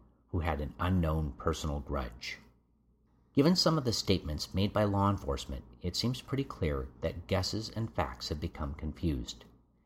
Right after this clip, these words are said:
and the cases need to be taken back to their beginnings, preferably by a team of outside cold case investigators who won't bring any prior bias about the evidence, motive, or suspects.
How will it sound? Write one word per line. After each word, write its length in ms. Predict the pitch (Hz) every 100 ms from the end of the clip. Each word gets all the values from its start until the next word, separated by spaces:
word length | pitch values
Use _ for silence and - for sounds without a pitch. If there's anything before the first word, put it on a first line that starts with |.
| _
and 100 | 92
the 60 | 95
cases 500 | - 131 131 110 -
need 180 | 92 87
to 40 |
be 120 | - 92
taken 340 | 92 90 85
back 320 | - 69 -
to 80 | -
their 140 | 76
beginnings, 720 | 78 80 90 82 67 60 - - - _ _ _ _ _
preferably 680 | - 127 98 80 71 71 67 -
by 120 | - 82
a 60 |
team 340 | - - 82 71
of 160 | 65 -
outside 640 | 87 95 - 95 87 87 -
cold 320 | - 80 -
case 300 | - 76 -
investigators 920 | 67 69 - 73 65 64 62 62 - - _ _ -
who 100 | 76
won't 340 | 67 90 -
bring 340 | 92 85 85 85 - -
any 220 | 90 104
prior 400 | 117 - 87 78 - -
bias 460 | 76 67 60 - -
about 220 | - 69
the 100 | - -
evidence, 540 | 87 104 110 110 - - - -
motive, 340 | 78 80 80 78 - -
or 80 | 80
suspects. 720 | - 69 - 62 - -